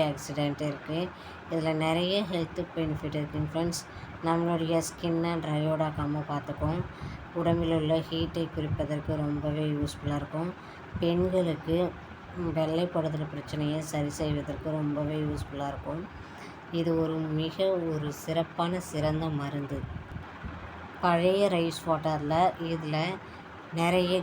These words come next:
குட் பாக்டீரியல் இருக்குங்க ஃப்ரெண்ட்ஸ். இது சிறுநீரகம் சார்ந்த பிரச்சனையை சரி செய்வதற்கும், மலச்சிக்கல் பிரச்சனையை சரி செய்வதற்கும், ஹேர் க்ரோத்தை நல்லா இன்க்ரீஸ் பண்ணுறதுக்கு ரொம்பவே யூஸ்ஃபுல்லா இருக்கும் இந்த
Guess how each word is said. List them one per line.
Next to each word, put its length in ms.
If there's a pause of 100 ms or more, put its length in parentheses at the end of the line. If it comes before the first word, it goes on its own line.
குட் 280
பாக்டீரியல் 600
இருக்குங்க 420
ஃப்ரெண்ட்ஸ். 340 (600)
இது 140 (220)
சிறுநீரகம் 680
சார்ந்த 340
பிரச்சனையை 580
சரி 360
செய்வதற்கும், 580 (500)
மலச்சிக்கல் 640
பிரச்சனையை 520
சரி 300 (100)
செய்வதற்கும், 680 (500)
ஹேர் 340
க்ரோத்தை 440
நல்லா 200
இன்க்ரீஸ் 640
பண்ணுறதுக்கு 540 (140)
ரொம்பவே 480 (160)
யூஸ்ஃபுல்லா 480
இருக்கும் 340 (480)
இந்த 100